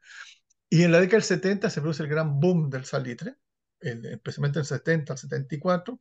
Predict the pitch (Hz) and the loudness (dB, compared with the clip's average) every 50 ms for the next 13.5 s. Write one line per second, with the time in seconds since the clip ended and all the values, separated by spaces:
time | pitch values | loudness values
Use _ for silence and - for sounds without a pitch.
0 | _ - - - - _ _ - - 135 135 139 135 151 160 139 165 160 160 160 | _ -20 -20 -20 -20 _ _ -4 -2 -2 -2 -2 -4 -6 -4 -2 0 0 0 0
1 | 160 180 160 151 156 190 220 - _ _ _ _ - - _ _ _ _ - 151 | 0 2 2 2 2 0 -4 -8 _ _ _ _ -20 -20 _ _ _ _ -8 -4
2 | 127 135 139 147 143 131 123 - - _ _ _ _ _ - - 120 123 113 113 | 0 2 4 4 4 4 0 -2 -6 _ _ _ _ _ -14 -12 -10 -10 -10 -10
3 | 113 117 - - _ - 139 139 139 135 135 131 135 139 143 139 143 143 139 131 | -12 -12 -14 -14 _ -2 0 2 2 2 2 2 2 0 0 0 0 -2 -4 -4
4 | - 131 123 120 120 120 - - - - - 117 - 151 160 156 - 156 143 - | -6 -8 -10 -10 -10 -12 -14 -16 -14 -10 -10 -8 -2 -2 -2 0 0 0 0 -2
5 | - _ _ _ - _ _ _ _ _ _ - - - 165 147 139 135 143 185 | -4 _ _ _ -20 _ _ _ _ _ _ -14 -4 0 2 4 4 6 6 6
6 | 254 285 285 220 170 139 139 - - _ 247 175 - - - 156 131 135 131 123 | 4 4 2 2 0 0 0 -4 -10 _ -14 -14 -14 -14 -10 -6 -4 -2 -2 -4
7 | 120 117 - - - - _ _ _ - 139 127 139 - - 151 147 175 220 240 | -4 -8 -12 -16 -18 -20 _ _ _ -8 -6 -6 -6 -4 -4 -2 2 4 4 4
8 | 220 196 135 - - 160 151 180 208 214 175 165 151 139 135 131 131 - _ _ | 4 2 -2 -2 -6 -4 -2 -2 -2 -2 0 -2 -2 -4 -4 -6 -8 -12 _ _
9 | - 127 131 143 139 135 135 139 139 185 185 170 160 143 - 143 139 156 165 170 | -10 -8 -4 -4 -2 -2 -2 -2 -2 -2 -2 -2 -2 -2 -4 -4 -4 -2 0 0
10 | 165 175 170 - - 151 143 - 196 190 175 175 151 143 139 131 - 151 147 147 | 0 0 -2 -2 -2 -4 -4 -4 -4 -2 -2 -2 -2 -2 -2 -4 -4 -2 -2 -2
11 | 151 156 160 156 151 143 - 160 160 165 185 180 156 160 156 156 156 _ - - | -2 -2 -2 -2 -2 -4 -4 -4 -2 0 0 -2 -2 -4 -4 -6 -6 _ -18 -20
12 | - _ _ - 131 127 127 139 143 143 139 131 131 135 - - 127 127 139 131 | -20 _ _ -2 -2 0 0 0 0 2 0 0 -2 -4 -6 -6 -4 -4 -4 -2
13 | 143 127 151 170 196 190 175 165 175 - | -2 -2 0 0 0 0 0 0 -2 -2